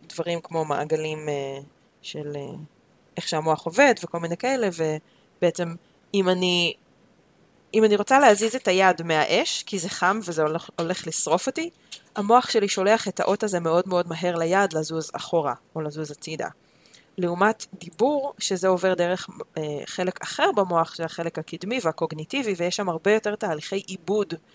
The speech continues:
של המחשבות, של האותות מידע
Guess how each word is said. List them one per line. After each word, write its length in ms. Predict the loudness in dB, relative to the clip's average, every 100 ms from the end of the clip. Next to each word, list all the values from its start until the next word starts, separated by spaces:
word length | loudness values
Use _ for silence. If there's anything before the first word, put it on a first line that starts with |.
| -20 -20 -6
של 360 | 4 6 6 2 0
המחשבות, 880 | 0 0 -2 -6 -4 0 4 4 4
של 160 | 0
האותות 420 | 2 0 -2 -4
מידע 260 | -6 -2